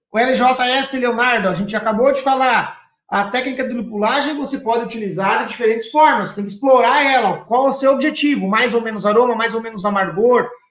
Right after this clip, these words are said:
né? Você tem que olhar pro teu lúpulo, qual é o teor de alfa-ácido, enfim, de beta-ácidos,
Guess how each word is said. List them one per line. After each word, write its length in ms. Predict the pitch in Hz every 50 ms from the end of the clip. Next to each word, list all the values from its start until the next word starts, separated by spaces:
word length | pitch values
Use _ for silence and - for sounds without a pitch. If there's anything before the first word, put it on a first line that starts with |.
| _ _ _ _ -
né? 380 | 202 208 233 262 254 254 262 - _ _ _ _
Você 180 | - 208 196 -
tem 120 | - 254
que 60 | 240 247
olhar 160 | 240 247 247
pro 120 | 240 220 196
teu 140 | 247 233
lúpulo, 500 | 226 226 233 269 277 269 - 220 196 180
qual 200 | - - 214 220
é 160 | 233 240 233 226
o 120 | 226 226
teor 200 | 226 233 233 233
de 100 | 233 233
alfa-ácido, 960 | 220 220 220 214 214 214 226 247 247 - - - 220 196 185 202 190 165 - - - _ _ _ _ _ _ _ _ _ _ _ _ _ _ _ _ _ -
enfim, 360 | 220 233 233 214 226 247 247
de 100 | 185 233
beta-ácidos, 1300 | 196 226 240 233 233 233 220 226 233 233 226 214 - 226 214 196 208 202 196 185 - - - - _